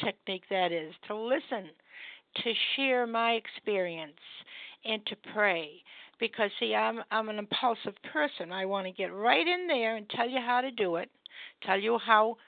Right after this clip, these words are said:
how to do your problems, be the doctor, be the psychotherapist, you know, this sort of thing. And this is not my job. This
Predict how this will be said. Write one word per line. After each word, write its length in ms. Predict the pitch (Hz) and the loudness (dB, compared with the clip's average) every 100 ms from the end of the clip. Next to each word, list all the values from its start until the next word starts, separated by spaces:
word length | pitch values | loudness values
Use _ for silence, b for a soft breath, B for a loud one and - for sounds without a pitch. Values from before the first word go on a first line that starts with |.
| B B | B B
how 280 | 202 214 214 | -2 0 0
to 80 | 240 | -2
do 180 | 202 226 | -2 -2
your 260 | 214 226 | 6 6
problems, 640 | 220 - 190 220 156 165 196 - | 6 4 2 2 -4 -12 -10 -4
be 140 | 220 | -2
the 100 | 226 | -2
doctor, 460 | 220 190 180 - 196 | 2 4 4 0 -6
be 160 | 196 | -4
the 140 | 190 196 - | -6 -6 -6
psychotherapist, 960 | 180 - 185 175 160 170 170 175 - | -6 -8 -6 -6 -6 -8 -10 -10 -10
you 80 | 185 | -8
know, 160 | 190 185 | -8 -8
this 120 | 196 - | -8 -6
sort 160 | 185 180 | -4 -4
of 80 | - | -4
thing. 260 | 226 202 - B B | -8 -8 -12 B B
And 140 | B 220 | B -8
this 100 | 320 392 | -8 -8
is 80 | 311 | -2
not 220 | 269 269 | 0 0
my 140 | 240 220 | 0 -2
job. 460 | 202 202 190 185 - - B B | -2 -2 -2 -4 -10 -20 B B
This 100 | - | -12